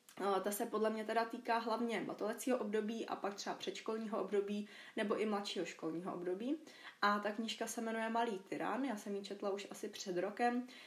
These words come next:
a je vlastně o tom, eh, jak napravit to, když, eh, pánem doma není rodič, ale dítě a právě, mm, tomu dítěti nejsou nastaveny nějaké ty hranice a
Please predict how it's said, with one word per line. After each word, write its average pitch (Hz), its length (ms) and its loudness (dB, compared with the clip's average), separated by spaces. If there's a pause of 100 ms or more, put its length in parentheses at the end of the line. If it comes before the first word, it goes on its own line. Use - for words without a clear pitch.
(200)
a 202 180 6
je 214 140 4
vlastně 208 480 2
o 190 100 0
tom, 202 560 6
eh, 185 340 2
jak 214 340 0
napravit 202 720 0
to, 185 240 4 (380)
když, 185 920 2
eh, - 40 0 (300)
pánem 220 640 4
doma 196 520 6
není 208 300 6
rodič, 208 480 2
ale 190 340 2 (100)
dítě 175 520 2 (500)
a 202 240 6
právě, 196 380 4
mm, 190 520 -2
tomu 196 180 2
dítěti 185 400 -2
nejsou 190 320 0
nastaveny 185 460 0
nějaké 180 380 0
ty 196 140 -2
hranice 180 800 0
a 175 220 0